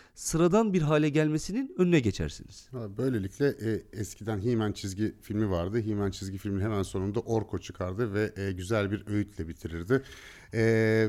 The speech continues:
Speaker 2: biz de bu
Speaker 1: Günün Orkosu Eray mı diyorsun?
Speaker 2: <laughs> Yani bu kıssadan da hissemizi bize verdin Eraycığım. Ben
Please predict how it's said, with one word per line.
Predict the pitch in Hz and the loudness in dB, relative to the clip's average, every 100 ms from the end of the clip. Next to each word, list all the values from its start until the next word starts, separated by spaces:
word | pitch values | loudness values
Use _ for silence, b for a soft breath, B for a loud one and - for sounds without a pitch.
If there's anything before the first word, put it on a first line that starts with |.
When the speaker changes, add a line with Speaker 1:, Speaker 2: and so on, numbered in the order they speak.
| 101 | 2
Speaker 2:
biz | 131 101 | -2 2
de | 117 | 4
bu | 117 120 | 4 4
Speaker 1:
Günün | 120 147 180 | 8 10 12
Orkosu | 156 151 156 - | 12 10 6 6
Eray | 131 139 143 | 10 10 10
mı | 110 85 | 6 0
diyorsun? | 85 - - | -2 -4 -2
Speaker 2:
<laughs> | |
Yani | 131 123 117 | 2 4 2
bu | 151 | 2
kıssadan | 156 - 127 113 113 110 | 2 4 4 6 6 6
da | 139 | 4
hissemizi | 143 131 - 110 107 123 131 107 | 4 2 4 4 6 6 6 4
bize | 117 120 | 4 8
verdin | 117 120 117 120 | 10 10 8 6
Eraycığım. | 104 104 98 98 147 - B B B | 6 8 6 4 2 0 B B B
Ben | 131 131 | 6 6